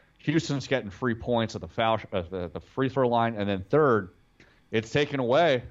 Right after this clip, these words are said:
Golden State's half-court game. And Houston loves to play in the full court, so they're the only ones that really had the advantage there. And then I think the third, which kinda ties into the fouls, is they've,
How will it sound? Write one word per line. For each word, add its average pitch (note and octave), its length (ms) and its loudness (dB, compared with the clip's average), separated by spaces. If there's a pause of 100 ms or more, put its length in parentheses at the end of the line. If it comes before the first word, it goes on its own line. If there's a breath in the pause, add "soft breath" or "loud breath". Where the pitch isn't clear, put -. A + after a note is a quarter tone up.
Golden B2 240 -2
State's B2+ 240 -4
half-court B2 480 -4
game. G2 460 -6
And G2 120 -8
Houston A2+ 360 -2
loves C3+ 320 0
to A2 80 -8
play G#2+ 240 -2
in G2 40 -4
the F#2+ 60 -8
full B2+ 220 -4
court, D3+ 340 -2
so G#2+ 100 -10
they're C3 220 2
the A#2 140 -2
only A2+ 160 -2
ones G#2 240 -4
that F#2+ 100 -4
really F#2+ 240 0
had F#2+ 200 0
the E2+ 100 -2
advantage E2 480 -4
there. G2 380 2 (800 loud breath)
And A#2 100 0
then A3+ 100 4
I G#3+ 120 6
think D#3 160 2
the A2 100 0
third, C3+ 340 4
which A2+ 220 -2
kinda A#2+ 180 -2
ties A#2 520 0
into A2+ 160 -4
the A2 60 -6
fouls, A2+ 680 -2
is G2+ 300 -4
they've, B2+ 360 2